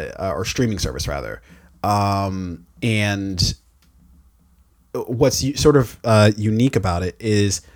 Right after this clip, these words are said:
uh, that, you know, it, obviously it's a, it's a theater chain who has its own streaming service, so it's almost self-defeating in a way. Um, but, uh,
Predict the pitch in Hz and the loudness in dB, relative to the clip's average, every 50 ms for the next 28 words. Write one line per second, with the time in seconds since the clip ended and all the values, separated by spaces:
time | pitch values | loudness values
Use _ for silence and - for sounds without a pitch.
0 | - - _ - - - _ - - - - - 101 101 98 98 98 95 92 - | -20 -20 _ -20 -20 -16 _ -12 -12 -10 -6 -4 -2 0 0 0 0 -2 -4 -6
1 | - _ _ _ _ _ _ _ _ _ - 127 113 120 113 104 95 90 - - | -10 _ _ _ _ _ _ _ _ _ -6 0 2 2 4 4 2 2 -2 -6
2 | - _ _ _ _ _ _ _ _ _ - 156 143 135 104 90 - - - - | -18 _ _ _ _ _ _ _ _ _ -4 0 0 0 0 0 -4 -8 -12 -20
3 | _ _ _ _ _ - - - - - - _ - 170 - - - 139 147 160 | _ _ _ _ _ -2 0 2 2 0 -2 _ -4 -4 -4 -2 0 0 2 2
4 | 165 - 160 143 135 131 117 120 - 120 117 107 - 107 - 98 - - - 156 | 2 4 4 4 4 4 2 0 0 0 0 0 0 -2 -4 -4 -4 -2 0 2
5 | 147 151 135 117 - - - 101 98 98 95 90 - - - _ _ - - - | 4 4 4 2 0 0 -2 -2 -2 -4 -6 -6 -8 -14 -20 _ _ -10 -4 -2
6 | 131 123 113 110 - - 131 123 123 120 107 98 - 120 113 104 - - 160 151 | 0 0 0 -2 -2 0 2 2 2 2 2 0 0 0 0 -2 0 2 4 4
7 | 131 113 98 - 95 90 90 - 107 104 - - 156 165 180 156 - - - 127 | 4 2 0 -2 -2 -2 -2 -2 -2 -2 -2 -2 -2 0 0 2 2 4 4 2
8 | 123 - - 107 - - 123 113 110 98 90 85 90 113 131 110 90 92 92 - | 2 2 0 -2 0 2 2 2 2 0 -2 -2 -2 0 0 0 0 -2 -4 -4
9 | - - - - - - 123 120 117 117 113 110 107 110 - - 127 110 139 135 | -8 -12 -20 -20 -8 -2 2 4 4 6 4 4 2 -2 -4 0 2 4 4 4
10 | - - - - _ _ _ _ _ _ - 147 | 2 0 -6 -20 _ _ _ _ _ _ -6 -6